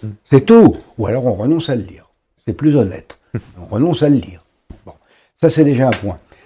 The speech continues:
Speaker 2: Mais alors là où ça devient vraiment plus honteux, c'est l'exemple que je vous ai donné,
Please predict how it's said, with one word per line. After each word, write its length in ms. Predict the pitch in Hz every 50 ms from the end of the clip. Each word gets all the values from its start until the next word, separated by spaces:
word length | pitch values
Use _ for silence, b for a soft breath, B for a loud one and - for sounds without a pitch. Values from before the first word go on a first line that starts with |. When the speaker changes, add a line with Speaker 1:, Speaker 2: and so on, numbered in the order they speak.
| _ _ -
Speaker 2:
Mais 80 | 131 165
alors 260 | 170 160 139 113 131
là 220 | 175 196 180 139
où 120 | 123 113 98
ça 220 | - - 117 107
devient 380 | 107 113 104 101 107 98 95 90
vraiment 380 | 87 101 107 104 101 95 90 87 87 85 _ _ _ _ _ _ _ _ _ _ _ _ -
plus 320 | 120 139 165 170 - - - -
honteux, 560 | 101 95 85 - - 107 107 - - 180 180 _ _ _ _ _ _ _ _ -
c'est 180 | 117 113 -
l'exemple 460 | - 110 117 104 90 117 139 135 - -
que 100 | 104 95
je 80 | 92
vous 140 | 92 90 95
ai 60 | 101
donné, 460 | 90 101 95 92 107 123 151 175 170